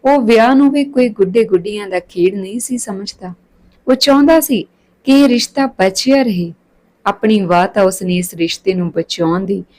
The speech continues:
ਪੂਰੀ ਕੋਸ਼ਿਸ਼ ਕੀਤੀ, ਪਰ ਕਾਜਲ ਦੀਆਂ ਬਦਲੀਆਂ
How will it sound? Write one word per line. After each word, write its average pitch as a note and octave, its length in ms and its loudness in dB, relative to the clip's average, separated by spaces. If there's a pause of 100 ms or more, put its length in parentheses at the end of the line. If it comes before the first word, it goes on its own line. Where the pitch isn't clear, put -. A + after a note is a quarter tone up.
(300)
ਪੂਰੀ A3+ 300 2
ਕੋਸ਼ਿਸ਼ G3 480 -2
ਕੀਤੀ, D#3+ 460 -6 (600)
ਪਰ C#4+ 140 2
ਕਾਜਲ C4+ 560 0
ਦੀਆਂ C#4 260 2
ਬਦਲੀਆਂ F#3+ 720 -2